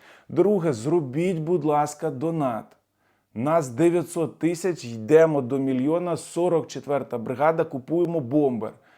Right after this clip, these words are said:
Вампір називається. Він виносить росіян просто з поля бою. Назавжди причому. І купуємо батареї для інших вампірів,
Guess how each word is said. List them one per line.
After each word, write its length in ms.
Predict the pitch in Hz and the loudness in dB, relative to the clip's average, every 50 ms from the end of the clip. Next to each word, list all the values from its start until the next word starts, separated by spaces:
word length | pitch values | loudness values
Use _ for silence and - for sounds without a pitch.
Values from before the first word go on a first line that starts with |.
| _ _ _ - | _ _ _ -4
Вампір 560 | - 104 147 175 180 151 - 151 147 139 131 | 2 4 4 4 4 0 0 0 0 0 0
називається. 640 | 120 120 117 101 110 117 110 110 107 104 104 104 120 | -2 -4 -6 -6 -6 -4 -4 -4 -4 -4 -6 -6 -6
Він 140 | 135 139 131 | -6 -4 -4
виносить 680 | 110 98 107 143 160 160 170 170 170 160 - 160 135 | -4 -2 2 2 2 4 2 0 0 -2 -4 -6 -6
росіян 520 | 147 139 139 131 - 135 147 156 160 156 143 | -6 -6 -8 -8 -6 -2 0 0 0 0 -2
просто 500 | - 127 135 139 135 135 - 139 120 - - - - - - _ _ | -6 -4 -4 -4 -4 -6 -8 -8 -8 -8 -14 -20 -20 -20 -20 _ _
з 120 | - - | -20 -18
поля 360 | - - 151 165 170 165 170 165 | -10 -2 0 2 4 4 4 2
бою. 520 | 131 117 143 143 135 127 113 104 98 107 - _ _ _ _ _ _ _ _ _ - | 2 2 0 2 2 2 0 -2 -6 -10 -16 _ _ _ _ _ _ _ _ _ -6
Назавжди 720 | - 127 160 185 165 156 156 127 113 110 104 98 98 101 95 - | -2 0 0 0 2 2 2 2 0 0 -4 -8 -12 -16 -16 -16
причому. 400 | - 110 107 - - - - - 98 98 - | -18 -20 -18 -18 -18 -18 -18 -18 -16 -10 -6
І 100 | 131 143 | -6 -4
купуємо 460 | - 180 165 175 180 185 175 175 160 | -4 -4 -2 2 4 4 4 4 0
батареї 600 | 123 120 151 147 - 147 143 139 131 127 120 120 | 0 0 0 0 0 0 2 2 2 2 0 0
для 160 | 104 110 120 | -2 -2 -2
інших 420 | 131 127 127 120 107 - 120 101 95 | 0 0 0 -2 -4 -6 -12 -12 -6
вампірів, 600 | 113 135 131 123 - - 147 165 175 175 175 | -4 -4 -4 -4 -4 -4 -2 -2 -2 -2 -4